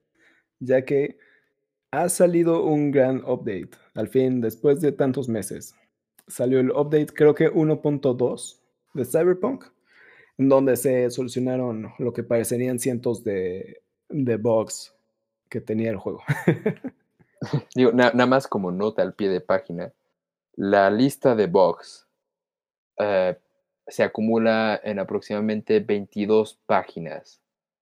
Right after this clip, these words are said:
Speaker 2: de un documento de Word en Arial doce. Es muy, muy grande, demasiado
Speaker 1: Ujú.
Speaker 2: grande, extremadamente grande, y es ridícula.
Speaker 1: Los contaríamos, pero perderíamos la cuenta. Así de grande es la lista. <laughs>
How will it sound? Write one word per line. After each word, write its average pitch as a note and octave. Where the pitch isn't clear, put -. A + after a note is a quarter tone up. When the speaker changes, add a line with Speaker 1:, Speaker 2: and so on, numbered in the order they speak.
Speaker 2:
de G#2
un G#2
documento G2
de F#2+
Word F#2+
en F2
Arial F2
doce. D#2+
Es -
muy, G#2+
muy G2+
grande, E2+
demasiado G2+
Speaker 1:
Ujú. E2
Speaker 2:
grande, E2+
extremadamente F2+
grande, E2+
y F2+
es -
ridícula. G2
Speaker 1:
Los C#3+
contaríamos, C#3+
pero B2+
perderíamos A2
la F2+
cuenta. -
Así C#3+
de C3+
grande A#2
es G2+
la G2+
lista. A2
<laughs> -